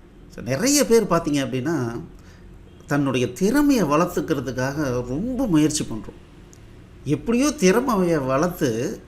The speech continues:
நம்ம என்ன பண்றோம், even வந்து நல்ல வேலைக்கு கூட போறோம், நிறைய சம்பாதிக்க கூட செய்றோங்க. ஆனா ஒரு விஷயத்துல மட்டும் நம்ம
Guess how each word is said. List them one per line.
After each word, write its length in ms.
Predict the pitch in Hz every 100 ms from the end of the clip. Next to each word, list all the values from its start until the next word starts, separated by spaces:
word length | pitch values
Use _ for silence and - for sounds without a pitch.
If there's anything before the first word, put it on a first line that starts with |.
| - -
நம்ம 180 | 135 139
என்ன 140 | 160
பண்றோம், 400 | 196 170 165 170
even 260 | 156 165 165
வந்து 600 | 135 131 170 147 110 87 - -
நல்ல 260 | 123 147 185
வேலைக்கு 420 | 123 156 180 -
கூட 160 | 165 156
போறோம், 420 | 120 110 120 - - - -
நிறைய 460 | 110 127 160 220 233
சம்பாதிக்க 680 | - 143 135 190 220 175 147
கூட 220 | 143 139 131
செய்றோங்க. 380 | 117 107 101 - - - - -
ஆனா 240 | 123 123 120
ஒரு 280 | 127 156 165
விஷயத்துல 580 | 151 151 165 147 127
மட்டும் 280 | 117 110 131
நம்ம 360 | 120 113 156